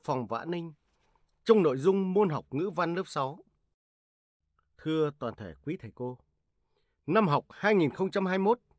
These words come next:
hai nghìn không trăm hai mươi hai, trên cả nước cùng song hành ba bộ sách giáo khoa ngữ văn lớp sáu. Từng địa phương, từng trường sẽ lựa chọn sử dụng một trong ba bộ sách trên, mặc dù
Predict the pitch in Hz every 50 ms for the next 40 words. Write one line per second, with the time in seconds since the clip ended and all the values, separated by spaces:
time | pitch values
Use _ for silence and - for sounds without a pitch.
0 | _ _ _ _ _ _ _ - 180 208 226 202 165 147 123 - - 190 185 165
1 | - 196 180 180 180 175 170 180 180 175 175 165 _ _ _ _ _ _ _ _
2 | _ _ _ _ - 226 220 180 143 120 117 143 214 254 - _ _ - 175 160
3 | 143 120 - - 202 214 - 147 143 127 113 101 95 127 175 185 165 127 95 78
4 | - - 190 175 - 185 175 - - 180 165 165 170 165 165 147 160 160 180 151
5 | 180 170 170 170 185 - - - 143 135 151 208 262 _ _ _ _ _ _ _
6 | _ _ _ _ _ _ _ _ - 196 175 180 165 165 156 - - 233 233 220
7 | 220 214 - _ _ _ _ _ _ - 185 175 160 143 - 185 180 165 143 127
8 | 113 - - 233 247 220 170 151 131 - - 151 123 110 - - 135 120 110 156
9 | 143 123 - _ _ _ _ _ _ - 139 135 131 - - - 202 196 190 190
10 | 196 196 165 139 - - - 208 208 - - 175 170 170 160 151 - _ _ _
11 | _ - 147 160 160 - - 147 160 156 147 123 -